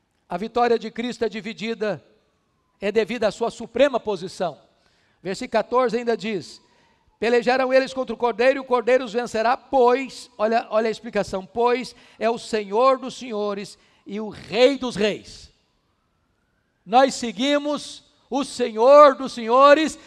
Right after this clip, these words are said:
e o Rei dos reis. Os reis deste mundo, petulantemente, acham que o poder está nas mãos deles,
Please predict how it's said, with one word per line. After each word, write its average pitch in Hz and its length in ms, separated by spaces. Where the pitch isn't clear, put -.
e 247 60
o 269 80
Rei 247 260
dos 339 160
reis. 294 720
Os 269 160
reis 311 420
deste 285 280
mundo, 277 680
petulantemente, 302 1200
acham 320 580
que - 80
o 294 60
poder 262 300
está 247 180
nas 220 220
mãos 226 180
deles, 196 560